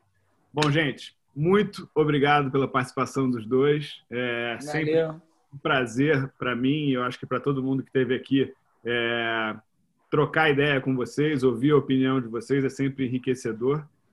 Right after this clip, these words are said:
Speaker 1: É, essa foi a, a, a primeira, é, edição da segunda temporada do seis D X.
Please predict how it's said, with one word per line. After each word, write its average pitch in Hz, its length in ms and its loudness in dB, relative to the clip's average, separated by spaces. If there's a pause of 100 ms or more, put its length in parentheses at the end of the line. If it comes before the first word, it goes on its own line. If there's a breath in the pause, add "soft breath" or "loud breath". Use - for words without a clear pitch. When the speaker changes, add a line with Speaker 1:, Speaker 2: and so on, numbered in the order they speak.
(260)
Speaker 1:
É, 120 720 -2 (140)
essa 135 260 -4
foi 139 240 -2
a, 127 160 2
a, 120 720 -2
a - 20 -8
primeira, 139 640 2 (880)
é, 123 600 0 (360)
edição 139 480 2
da 135 100 2
segunda 135 360 2
temporada 127 500 0
do 127 80 -6
seis 127 280 2
D 127 100 0
X. 160 480 -2